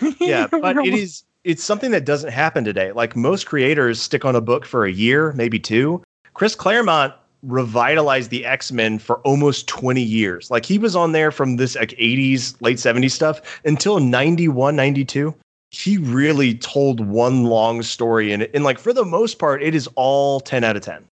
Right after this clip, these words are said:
Speaker 1: It's some good stuff from what I've read. The few issues I've read, which where I've been on the show. <laughs>
Speaker 2: Yeah. So,
Speaker 1: And
Speaker 2: like,
Speaker 1: we go
Speaker 2: after,
Speaker 1: back
Speaker 2: after Storm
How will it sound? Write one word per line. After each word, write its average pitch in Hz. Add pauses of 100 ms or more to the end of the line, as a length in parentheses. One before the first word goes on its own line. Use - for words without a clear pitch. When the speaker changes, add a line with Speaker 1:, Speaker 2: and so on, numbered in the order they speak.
(300)
Speaker 1:
It's -
some 117
good 92
stuff 76
from 92
what 76
I've 69
read. 64 (240)
The 110
few 107
issues 85
I've 69
read, -
which 95 (180)
where -
I've -
been 101
on 107
the 135
show. 190 (240)
<laughs> - (460)
Speaker 2:
Yeah. 101 (160)
So, 170
Speaker 1:
And 160
Speaker 2:
like, 156
Speaker 1:
we 170
go 185
Speaker 2:
after, 214
Speaker 1:
back -
Speaker 2:
after 202
Storm 151